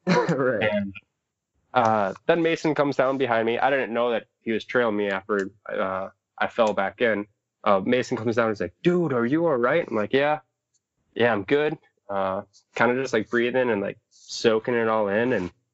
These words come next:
Speaker 2: uh, he's there now, and we realize that we're at that point where we wanted to take out our boats before, and we can't run anymore. Uh, he looks at me, he's like, "Where's Dan?"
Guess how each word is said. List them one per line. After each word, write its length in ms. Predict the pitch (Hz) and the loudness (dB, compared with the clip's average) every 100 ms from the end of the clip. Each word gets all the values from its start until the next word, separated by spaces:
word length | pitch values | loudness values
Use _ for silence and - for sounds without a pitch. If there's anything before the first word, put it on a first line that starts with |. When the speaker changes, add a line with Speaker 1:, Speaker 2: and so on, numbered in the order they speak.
| _ _ _ _ _ _ - - | _ _ _ _ _ _ -8 0
Speaker 2:
uh, 300 | 101 98 95 | 2 2 0
he's 240 | 143 131 | 0 0
there 180 | 131 127 | 2 2
now, 280 | 117 120 117 | 2 2 0
and 160 | 101 - _ _ - | -2 -6 _ _ -2
we 120 | 127 | 0
realize 300 | 120 120 117 117 | 2 2 2 0
that 120 | 113 | 0
we're 120 | 113 | 0
at 220 | 110 110 | 0 0
that 220 | 110 - - | -2 -4 -4
point 220 | 113 117 | -4 -4
where 240 | 104 98 98 _ _ _ - | -8 -10 -12 _ _ _ -4
we 200 | 113 107 | 0 0
wanted 360 | 101 104 98 95 | 2 0 -2 -8
to 40 | 95 _ _ | -14 _ _
take 240 | - 107 101 | 0 2 2
out 200 | 101 - | -2 -2
our 100 | - | -6
boats 340 | - 104 101 - | -2 -2 -2 -8
before, 640 | - - - 135 101 104 - _ _ - | -12 -4 0 2 0 -2 -6 _ _ -2
and 100 | 107 | 0
we 120 | 117 | 0
can't 220 | 127 110 | 0 0
run 160 | 110 110 | 0 0
anymore. 420 | 95 90 87 - _ _ - | -2 -4 -6 -8 _ _ -6
Uh, 240 | 98 92 | -4 -2
he 120 | 113 | -2
looks 180 | 127 - | -2 0
at 40 | |
me, 80 | 113 | -2
he's 120 | 101 | -2
like, 160 | 101 98 _ _ | -4 -6 _ _
"Where's 280 | 107 117 104 | 2 2 2
Dan?" 340 | 117 123 87 | 0 0 -2